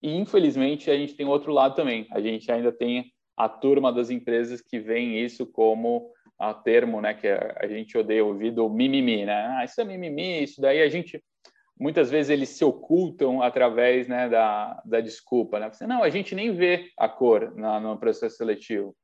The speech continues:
"Não, pra mim, eh, eu nem vejo o gênero, pra mim, eh, passa o melhor e, e não importa o porquê". Mas daí você vai ver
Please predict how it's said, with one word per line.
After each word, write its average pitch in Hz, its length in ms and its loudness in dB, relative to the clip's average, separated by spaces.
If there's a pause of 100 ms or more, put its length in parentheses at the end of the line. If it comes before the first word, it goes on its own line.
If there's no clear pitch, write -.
(220)
"Não, - 160 -2
pra 127 160 2
mim, 170 300 -4
eh, 139 220 2
eu 127 40 -4
nem 170 220 -2
vejo 143 380 0
o 113 80 0
gênero, 117 480 2
pra 107 120 -4
mim, 127 220 -6
eh, 147 60 -2
passa 143 420 0
o 165 40 2
melhor 147 480 4
e, 135 180 -4
e 127 60 -8
não 135 120 -4
importa 127 400 -2
o 117 40 -12
porquê". 110 340 -6
Mas 110 160 0
daí 147 120 8
você 160 120 2
vai 156 160 6
ver 143 320 4